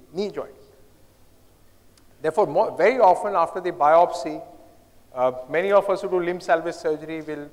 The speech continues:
will be looking like this when we look at the biopsy scars.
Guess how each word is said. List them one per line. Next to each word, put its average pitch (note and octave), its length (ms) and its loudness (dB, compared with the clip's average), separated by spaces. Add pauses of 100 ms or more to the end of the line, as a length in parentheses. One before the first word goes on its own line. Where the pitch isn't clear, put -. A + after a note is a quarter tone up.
will C#3+ 140 -10
be C#3+ 100 -12
looking D3 320 -12
like C3+ 260 -6
this C3+ 220 -6
when B2+ 160 -14
we B2+ 80 -14
look C3+ 220 -16
at B2 160 -12
the A#2+ 160 -14 (580)
biopsy C3+ 480 0
scars. - 540 -14